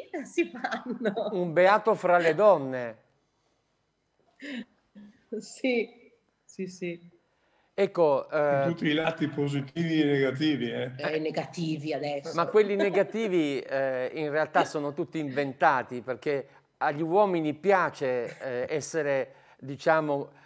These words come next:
Speaker 2: eh, in qualche modo anche custoditi dalle donne, perché, mm, mm,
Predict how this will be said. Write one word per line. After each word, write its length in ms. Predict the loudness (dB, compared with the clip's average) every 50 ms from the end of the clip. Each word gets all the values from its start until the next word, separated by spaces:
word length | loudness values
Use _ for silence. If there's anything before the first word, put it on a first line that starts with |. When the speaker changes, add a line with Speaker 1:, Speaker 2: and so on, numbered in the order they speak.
| -14 _
Speaker 2:
eh, 400 | -4 -2 0 0 0 -2 -4 -6 -8
in 100 | -6 0
qualche 280 | 0 0 0 0 0
modo 260 | 2 2 2 2 4
anche 300 | 2 2 2 2 0 -2 0
custoditi 720 | 0 -2 -4 -4 -2 -2 -2 -2 0 -2 -4 -4 -6 -2
dalle 280 | 0 2 2 2 0 0
donne, 400 | 2 2 2 2 0 -4 -6 -6
perché, 480 | -6 -10 -10 -4 -2 0 0 0 -2 -6 -16 _ _ -12
mm, 60 | -12
mm, 480 | -10 -10 -14 -16 -16 -18 -18 -16 -14